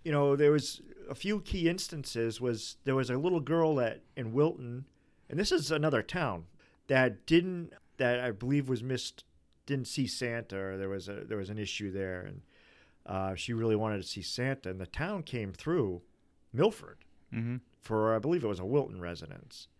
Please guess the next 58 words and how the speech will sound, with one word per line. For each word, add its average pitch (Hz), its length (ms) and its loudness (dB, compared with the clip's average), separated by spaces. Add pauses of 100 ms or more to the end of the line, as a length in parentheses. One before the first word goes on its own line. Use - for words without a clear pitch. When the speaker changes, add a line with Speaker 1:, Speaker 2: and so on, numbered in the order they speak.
(540)
Speaker 1:
uh, 92 480 -6
resident 98 420 -2
at 92 120 -10
the 120 60 -10
time. 139 460 -8 (960)
And 120 160 -4
this 123 100 -2
town 165 320 -6
came 127 280 -6
through 135 420 2 (760)
for 120 140 2
a 113 80 4
member 127 340 2
of 101 60 2
that 101 240 -2
group 98 340 -8
to - 100 -14
make 110 220 -4
sure 110 260 -4
that 107 160 -4
they 110 140 -2
had 107 340 -2 (220)
a 104 80 -2
Christmas. - 640 -8
Speaker 2:
Oh, 135 120 10
and 127 100 8
they 127 80 10
learned 127 340 8
this 127 140 2
through 127 240 2
Facebook, 120 360 2
you're 131 80 2
Speaker 1:
And 131 60 2
they 135 60 4
Speaker 2:
saying? 131 100 6
Speaker 1:
learned 151 180 6
it 139 140 2
through, 139 120 -12
someone 135 300 -2
put 135 180 -4
it 135 80 0
out, 131 280 2
a 117 60 -4
call 135 380 0
out 107 180 2
on 107 100 -2
the 107 60 -4
residents 110 480 -4
page. - 160 -12
Speaker 2:
Oh, 123 80 0
that's 135 200 -4
great. 131 300 0 (300)
Speaker 1:
And 180 100 -4
there's 202 160 0
a 214 40 0
lot 254 180 2
of 214 80 0
good, 220 180 -2